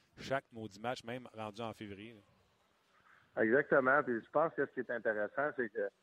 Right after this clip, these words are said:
Speaker 2: le monde nous voit pas comme nous, on se voit. Euh, j'ai encore l'impression que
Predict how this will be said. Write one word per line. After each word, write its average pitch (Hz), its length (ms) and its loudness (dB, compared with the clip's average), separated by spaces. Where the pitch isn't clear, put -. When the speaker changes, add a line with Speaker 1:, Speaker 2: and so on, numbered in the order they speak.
Speaker 2:
le 113 160 2
monde 139 240 0
nous 127 100 2
voit 117 180 6
pas 139 140 4
comme 117 240 0
nous, 120 80 0
on 117 200 0
se 95 40 -8
voit. 120 180 6
Euh, 107 360 6
j'ai 110 140 2
encore 113 360 4
l'impression 123 640 2
que 107 240 4